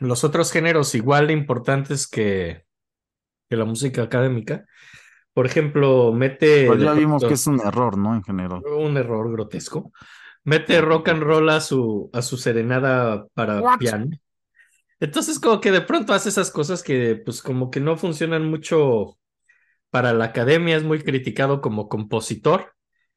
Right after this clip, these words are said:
Speaker 1: Eh, pues, por eso, porque no, su estilo tan plural, así no, no es apto para la academia, lo critican mucho por ese tipo de cosas, y pues ya deja Juilliard, ¿no? Eh,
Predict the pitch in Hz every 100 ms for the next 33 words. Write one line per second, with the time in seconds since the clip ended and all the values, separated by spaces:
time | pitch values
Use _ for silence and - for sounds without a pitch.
0 | _ _ _ _ _ - 123 117 107 104
1 | 98 98 98 98 95 95 92 _ - 98
2 | - - 131 202 254 143 120 127 135 156
3 | 175 175 170 147 139 190 196 202 180 -
4 | - 165 151 170 147 135 160 233 - 107
5 | - 131 143 147 156 151 151 147 147 139
6 | 139 131 117 107 104 104 117 135 151 143
7 | 110 107 104 117 123 117 120 113 113 117
8 | 107 107 110 135 147 180 - _ - -
9 | - - 117 135 113 131 139 131 143 117
10 | 110 104 95 104 127 165 170 123 123 123
11 | 123 123